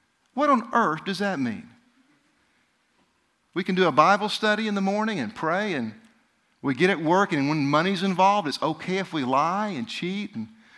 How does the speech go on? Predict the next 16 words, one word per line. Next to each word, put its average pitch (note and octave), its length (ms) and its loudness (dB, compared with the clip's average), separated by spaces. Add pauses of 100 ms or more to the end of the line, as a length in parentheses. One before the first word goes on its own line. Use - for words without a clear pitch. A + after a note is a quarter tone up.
(180)
don't D#3+ 180 4
have F#3 200 4
integrity, F#3+ 760 -2 (1080)
run C3+ 260 4
over G3 240 4
people G3 480 -6 (220)
because C#3+ 260 0
it's C3+ 160 -4
business, E3+ 720 -2
really? F3+ 400 -4 (680)
It's G#3 160 0
Christianity, G3+ 800 -2
friend, C#3+ 460 -6 (840)
where D#3+ 240 2
you D3+ 180 2
work. B2+ 380 -2